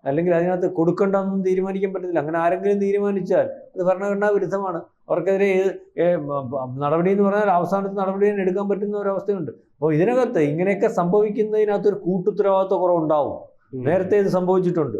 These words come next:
Speaker 1: ആണ് വന്നിട്ട് പോട്ടെ അല്ലെങ്കിൽ ശ്രദ്ധിക്കാതെ പോട്ടെ എന്നുള്ള രീതി വരുന്നത്. അല്ലെങ്കിൽ, അല്ലെങ്കിൽ നേരത്തെ ഇതുപോലെ മേയർ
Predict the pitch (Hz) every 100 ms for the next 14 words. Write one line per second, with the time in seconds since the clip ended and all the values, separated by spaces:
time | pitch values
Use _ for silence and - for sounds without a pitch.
0 | - 151 175 160 - - 160 185 202 208
1 | 180 175 170 139 - - - 160 180 180
2 | 170 170 170 185 196 196 180 180 196 190
3 | 196 208 202 220 226 208 156 139 156 180
4 | 175 190 202 196 190 202 196 196 196 185
5 | 185 - - 151 175 196 196 185